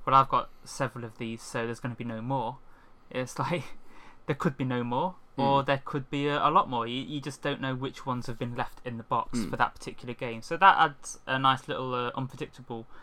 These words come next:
Speaker 1: element to it there. The other thing I like about it is the auction phase, as you, as you were talking about, where you
Speaker 2: Mm.
Speaker 1: use gold cards to buy the leftover books, basically. I like the fact that when a gold card turns up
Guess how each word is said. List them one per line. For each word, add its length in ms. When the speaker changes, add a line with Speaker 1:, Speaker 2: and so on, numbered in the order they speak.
Speaker 1:
element 420
to 160
it 160
there. 240
The 80
other 120
thing 180
I 80
like 260
about 440
it 180
is 540
the 180
auction 480
phase, 480
as 160
you, 320
as 160
you 100
were 60
talking 280
about, 300
where 120
you 120
Speaker 2:
Mm. 60
Speaker 1:
use 120
gold 280
cards 360
to 100
buy 400
the 120
leftover 400
books, 280
basically. 540
I 100
like 200
the 80
fact 300
that 120
when 180
a 60
gold 400
card 340
turns 380
up 160